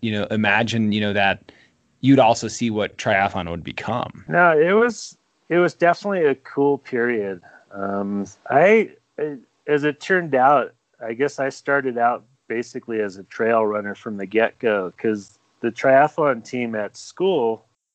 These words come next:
Speaker 2: we did all our training on trails that were in the area. We never ran on the roads because the roads you had to deal with stoplights and traffic and all the other stuff that's in the city. But, like,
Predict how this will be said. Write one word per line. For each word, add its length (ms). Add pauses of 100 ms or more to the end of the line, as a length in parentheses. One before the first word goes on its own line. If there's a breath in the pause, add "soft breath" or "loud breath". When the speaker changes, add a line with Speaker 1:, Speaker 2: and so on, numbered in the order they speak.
Speaker 2:
we 180
did 200
all 280
our 200
training 580
on 160
trails 540
that 180
were 100
in 60
the 120
area. 380
We 120
never 300
ran 220
on 120
the 100
roads 400
because 360
the 120
roads 360
you 60
had 220
to 80
deal 300
with 120
stoplights 880
and 160
traffic 680
and 300
all 200
the 180
other 200
stuff 500
that's 260
in 120
the 80
city. 500 (1040 loud breath)
But, 220
like, 260